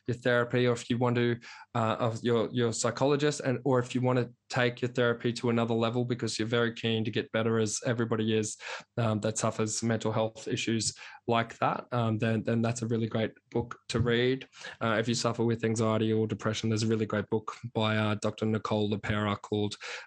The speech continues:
uh, How to Do the Work, uh, which offers many tactical level, uh, tips and tricks that many psychologists will recommend. Uh,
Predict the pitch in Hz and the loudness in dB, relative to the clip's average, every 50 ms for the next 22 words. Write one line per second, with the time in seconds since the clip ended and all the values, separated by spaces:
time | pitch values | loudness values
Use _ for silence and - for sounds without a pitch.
0 | _ 104 104 101 104 104 - 110 110 107 110 110 104 117 113 110 113 101 110 110 | _ 0 2 2 2 2 2 2 2 2 -2 -2 -2 -2 0 0 0 0 0 0
1 | 107 107 110 110 - - - - 117 117 110 107 104 110 117 113 - 113 107 - | 2 0 0 -2 -2 -8 -6 -2 0 0 2 0 0 -2 -2 -2 0 -2 0 0
2 | 113 107 - - - - - - - - - _ _ 120 113 113 110 110 107 107 | 0 0 0 -2 -6 -8 -10 -10 -10 -12 -14 _ _ 2 2 4 4 2 0 0
3 | - - 110 113 - - - - 117 113 117 113 113 107 113 110 110 104 - - | 0 0 0 0 0 -6 -4 -2 0 2 2 2 2 4 2 2 2 0 -4 -10
4 | - - - - 127 113 113 113 107 - - - - 101 - - - 123 113 107 | -16 -12 -4 -2 0 2 2 2 0 0 -4 -6 -6 -6 -6 -4 -4 -2 -2 -2
5 | 104 - - - 113 113 - - - - - - - - - - - 120 113 95 | -2 -4 -6 -4 -6 -6 -6 -8 -10 -8 -8 -8 -8 -8 -8 -4 -2 0 0 0
6 | - 120 117 113 110 - - 110 110 - 113 110 110 104 110 107 - - - 123 | 0 0 0 2 2 2 0 0 2 2 2 2 2 2 0 -2 -2 -4 -2 0
7 | 117 113 110 110 117 113 - 117 113 113 117 156 220 254 254 247 - - - - | 0 0 2 2 0 2 2 2 4 4 4 6 6 4 4 2 -2 -12 -12 -16
8 | - - - _ - 120 113 110 110 110 110 | -18 -20 -12 _ 0 2 2 4 2 2 0